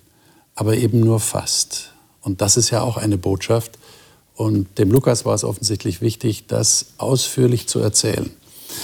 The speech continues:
Wie geht's jetzt weiter? Wir haben noch eine Sache, die wir in der Apostelgeschichte zu betrachten haben, nämlich wie Paulus tatsächlich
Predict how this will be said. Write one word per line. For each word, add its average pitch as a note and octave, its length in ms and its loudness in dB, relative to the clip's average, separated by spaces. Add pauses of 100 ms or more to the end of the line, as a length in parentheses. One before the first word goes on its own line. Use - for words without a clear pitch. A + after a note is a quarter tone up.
(240)
Wie C#3 120 6
geht's E3 180 6
jetzt D3+ 220 0
weiter? B2+ 360 2
Wir A2+ 140 2
haben C3+ 220 2
noch C3 340 0 (800)
eine D#3+ 260 6
Sache, D#3+ 380 2
die G#2+ 340 0
wir A2+ 160 4
in A2+ 80 2
der A2+ 100 4
Apostelgeschichte B2 720 2
zu - 120 0
betrachten C3 540 0
haben, A2 220 4
nämlich C3+ 380 6 (600)
wie A#2 220 6
Paulus D#3 720 2
tatsächlich C#3 720 0